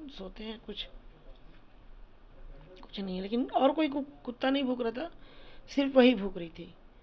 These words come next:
लेकिन कल रात को घटना को अंजाम देने के बाद, उनके जाने के बाद जब मैं बाहर निकली हूँ तो मेरा जो डॉगी था वो एकदम सहम के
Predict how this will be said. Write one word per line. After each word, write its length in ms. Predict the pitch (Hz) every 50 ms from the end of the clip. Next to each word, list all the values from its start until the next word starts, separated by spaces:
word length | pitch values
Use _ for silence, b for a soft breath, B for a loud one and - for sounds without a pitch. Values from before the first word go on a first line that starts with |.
| - - - - - - - - - - - - - -
लेकिन 240 | 302 262 277 285 269
कल 200 | 277 277 277 285
रात 280 | 285 302 294 302 302 -
को 120 | 339 320
घटना 420 | 254 208 202 220 214 - 262 277 277
को 120 | - 294
अंजाम 460 | 285 285 277 262 254 240 247 254 262
देने 200 | 254 269 269 269
के 120 | 269 269 262
बाद, 360 | 226 240 240 247 254 320 302 - b b b b b b b b b b - - - - - -
उनके 240 | 226 233 226 247 226
जाने 320 | 190 233 214 220 233 254
के 120 | 254 277 262
बाद 160 | 254 254 240
जब 120 | 240 254
मैं 160 | 247 247 233
बाहर 280 | 208 214 190 202 226 226
निकली 420 | 220 214 202 - 226 220 240 254
हूँ 380 | 240 226 214 208 214 214 233 233 - b b b b b b b b b b b - - -
तो 80 | 240
मेरा 320 | 233 240 233 233 226 226 226
जो 260 | 208 208 220 214 208
डॉगी 440 | 208 202 202 208 202 202 214 262 269
था 200 | 247 247 240 233
वो 140 | 233 240 233
एकदम 260 | 214 190 190 240 247
सहम 460 | 233 - - 214 196 208 240 247 262 254
के 280 | - - 240 233 262